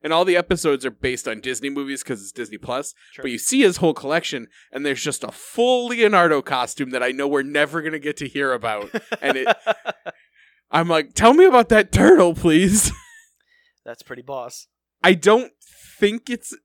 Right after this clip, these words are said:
Speaker 1: uh, the first movie, but it might be. It happened so fast, I can't really, and I'm not as familiar as you are. So you should watch it and tell me which Leonardo that is.
Speaker 2: <laughs>
Speaker 1: It might be from the first movie. It just looks too bright to me, but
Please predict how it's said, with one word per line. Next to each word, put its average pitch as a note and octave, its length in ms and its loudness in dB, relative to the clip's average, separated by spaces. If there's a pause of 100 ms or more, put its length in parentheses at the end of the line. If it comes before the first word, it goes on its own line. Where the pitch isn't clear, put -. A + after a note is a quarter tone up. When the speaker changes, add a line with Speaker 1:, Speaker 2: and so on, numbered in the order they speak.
(160)
Speaker 1:
uh, F#3+ 200 -6
the G3+ 120 -8
first A3 260 -4
movie, A3+ 220 -6
but F3+ 160 0
it C#3 120 -2
might C#3 300 -2
be. B2+ 160 -4
It C#3 80 0
happened G3 340 0
so E3 180 0
fast, C3 440 0
I C3 80 -6
can't C#3+ 280 -8
really, B2+ 260 -6 (240)
and D#3 100 0
I'm D#3+ 140 0
not D3+ 160 -2
as C#3 140 -6
familiar C3 500 -6
as A2+ 180 -10
you A#2+ 140 -6
are. G#2 220 -6 (280)
So - 140 -10
you E3 60 -4
should E3 140 0
watch C3 280 -2
it A#2+ 80 -8
and A2+ 80 -20
tell C3 160 -6
me C3 80 -14
which B2 280 -12 (160)
Leonardo A2 600 -10
that G#2 240 -8
is. A2 440 -4
Speaker 2:
<laughs> G#4+ 60 -8 (1300)
Speaker 1:
It A3 160 6
might F#3+ 200 2
be D#3 120 -4
from C#3 160 -10
the B2 100 -10
first A#2+ 260 -12
movie. B2 220 -10
It D3 140 -6
just F3+ 180 -6
looks F3+ 220 -6
too E3+ 160 -4
bright B2 460 -6 (400)
to B2+ 120 -8
me, G#2+ 220 -8
but G2+ 260 -10